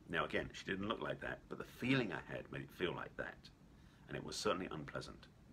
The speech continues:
And I know, to be totally transparent, there are women out there in the world who experience me the same way, just to be clear. I definitely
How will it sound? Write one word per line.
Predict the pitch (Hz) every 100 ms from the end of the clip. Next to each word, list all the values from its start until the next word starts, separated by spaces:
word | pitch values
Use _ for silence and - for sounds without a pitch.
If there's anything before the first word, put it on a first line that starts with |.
| - - - - - - - - - -
And |
I | 87
know, | 92 104 107 98
to | -
be | 87
totally | 87 - 98
transparent, | - - - 131 110 95 -
there | 85 80
are |
women | 76 92 101
out | 101
there | 98
in | 98
the | 95
world | 104 95
who |
experience | 87 - 95 -
me | 85 95
the | 85
same | 92 90
way, | 85 73 - - - - -
just | 71 -
to |
be | -
clear. | - 87 - - - - - - - - -
I | 73
definitely | 82 85 95